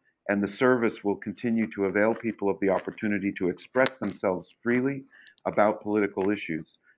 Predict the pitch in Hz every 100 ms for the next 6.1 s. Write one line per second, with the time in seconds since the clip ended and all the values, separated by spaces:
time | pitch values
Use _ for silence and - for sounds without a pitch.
0 | _ - 113 143 151 147 151 135 127 117
1 | - 117 98 - - 113 - 165 151 _
2 | _ _ _ - 104 87 110 107 104 101
3 | 95 139 135 - 90 - 85 - _ _
4 | _ _ _ 101 101 87 - 120 117 117
5 | 110 - 101 127 117 104 92 113 117 92
6 | 85